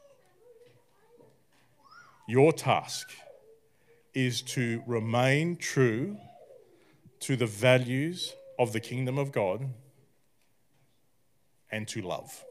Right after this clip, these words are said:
And that'll sometimes be complicated, and sometimes you'll need a miracle. But that's okay. We follow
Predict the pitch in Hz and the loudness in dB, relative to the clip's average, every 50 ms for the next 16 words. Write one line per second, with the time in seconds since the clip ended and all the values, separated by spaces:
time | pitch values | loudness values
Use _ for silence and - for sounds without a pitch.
0 | - - - - - _ _ 466 508 571 605 659 659 659 640 605 587 554 523 466 | -20 -20 -20 -20 -20 _ _ -20 -20 -20 -20 -20 -20 -20 -20 -20 -20 -20 -20 -20
1 | 427 _ _ _ _ 453 480 - - - - _ _ - 127 131 135 147 156 160 | -20 _ _ _ _ -20 -20 -20 -20 -20 -20 _ _ -6 0 4 6 6 6 6
2 | 147 - - 156 151 156 147 147 143 139 135 - 135 120 - 131 120 - - - | 4 4 4 4 2 2 2 0 0 0 0 -2 -4 -6 -4 -6 -6 -6 -8 -14
3 | - - 90 78 - - 64 - _ _ _ _ _ _ _ _ _ - 120 127 | -10 -8 -8 -8 -8 -12 -16 -20 _ _ _ _ _ _ _ _ _ -4 -2 -2
4 | 131 - - - - 165 160 160 - - 156 139 139 131 110 120 127 120 113 113 | 0 2 2 4 4 4 4 4 0 0 0 0 0 0 0 0 0 0 0 -2
5 | 117 104 98 98 95 90 87 82 - - - - _ _ _ _ _ _ _ _ | -4 -4 -6 -8 -8 -8 -10 -12 -14 -18 -20 -20 _ _ _ _ _ _ _ _
6 | _ _ _ _ _ _ _ _ _ _ _ _ _ - 147 135 139 135 - 151 | _ _ _ _ _ _ _ _ _ _ _ _ _ -2 4 4 4 6 6 4
7 | 135 127 117 - - 135 127 107 92 80 92 123 135 131 - - - - - _ | 4 4 2 0 -2 -2 0 0 -2 -4 -6 -8 -10 -12 -12 -18 -20 -20 -20 _
8 | _ _ _ _ _ _ - 123 120 113 - - - 135 131 131 131 127 123 123 | _ _ _ _ _ _ -2 -2 -2 -2 -4 -2 0 2 4 4 4 4 2 2
9 | 127 123 | 0 -4